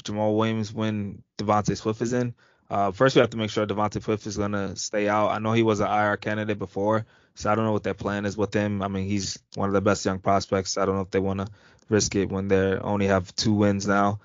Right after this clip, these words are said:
Um, but if it's just Reynolds and Jamal Williams, I think they probably get a split of carries. So I could see Craig Reynolds still getting about fifteen carries.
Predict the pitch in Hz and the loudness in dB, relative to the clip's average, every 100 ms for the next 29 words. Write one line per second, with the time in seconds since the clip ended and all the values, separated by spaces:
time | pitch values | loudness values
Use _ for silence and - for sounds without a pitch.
0 | _ _ - 101 98 95 95 104 - - | _ _ -2 2 4 2 0 -8 -10 0
1 | 104 104 110 110 107 - _ _ 107 110 | 2 4 4 4 2 -2 _ _ 2 4
2 | 117 113 107 98 104 104 101 110 120 120 | 4 2 2 0 2 4 4 4 4 0
3 | 113 95 117 117 - - _ _ _ _ | -2 -2 0 0 -2 -14 _ _ _ _
4 | 107 107 110 107 101 92 - 110 113 113 | -4 2 4 6 4 0 -4 0 0 2
5 | 123 127 127 104 104 - 120 110 107 107 | 2 2 0 -2 -2 -4 -6 0 0 2
6 | 101 95 - 98 95 95 95 95 - 98 | -2 -4 -6 -4 -4 -4 -4 -4 -4 -6
7 | 92 90 95 98 - | -8 -4 -2 -2 -4